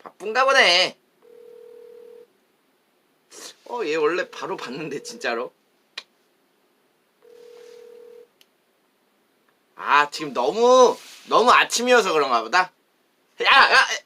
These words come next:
야, 그래도 내가 또 하잖아. 두 번째는 무조건 받아.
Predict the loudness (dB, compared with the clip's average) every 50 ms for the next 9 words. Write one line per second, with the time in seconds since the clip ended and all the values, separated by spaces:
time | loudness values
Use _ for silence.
0 | _ _ _ _ _ _ _ -2 2 2 2 4 4 2 4 6 4 4 4 2
1 | 2 2 2 2 2 4 6 6 8 8 6 8 8 8 6 6 4 0 _ _
2 | _ _ -10 -10 -2 4 6 6 6 6 4 4 4 2 0 -4 0 2 4 4
3 | 4 4 2 4 6 6 6 8 8 8 8 8 8 8 8 8 8 6 6 4
4 | 0 -4